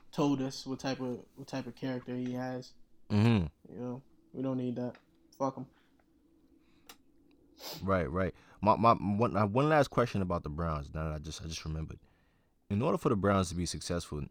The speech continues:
Speaker 2: next year or to be good, Baker Mayfield has to take that next step. And it's not always easy for players to come back after their rookie season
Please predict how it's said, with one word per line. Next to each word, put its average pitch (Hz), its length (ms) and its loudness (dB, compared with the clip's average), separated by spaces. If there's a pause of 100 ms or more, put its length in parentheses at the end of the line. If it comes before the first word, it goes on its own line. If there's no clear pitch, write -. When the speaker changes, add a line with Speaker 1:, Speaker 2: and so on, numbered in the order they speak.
Speaker 2:
next 73 360 -4
year 71 200 -4
or 67 120 -8
to 73 100 -10
be 78 180 -4
good, 76 300 -6 (1160)
Baker 95 260 -2
Mayfield 90 380 -2
has 78 160 -6
to - 80 -12
take 76 200 -6
that 69 180 -6
next 67 200 -8
step. - 240 -8 (840)
And 80 100 -2
it's 78 180 -6
not 87 280 2
always 113 420 2
easy 85 420 0
for - 180 -10
players 85 380 -2
to 76 100 -8
come 82 220 -2
back 76 320 -4
after 76 240 -8
their 71 140 -8
rookie 78 280 -6
season 71 480 -6